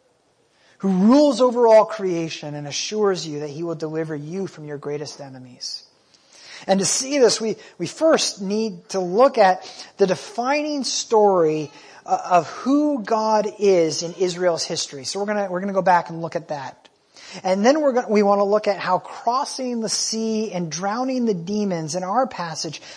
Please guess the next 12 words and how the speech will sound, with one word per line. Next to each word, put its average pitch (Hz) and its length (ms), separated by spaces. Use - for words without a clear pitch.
connects 202 640
Jesus 175 640
to 233 380
that 185 260
episode, 160 600
to - 100
that 175 180
defining 214 640
moment 185 340
in 147 60
Israel's 160 420
history. 135 540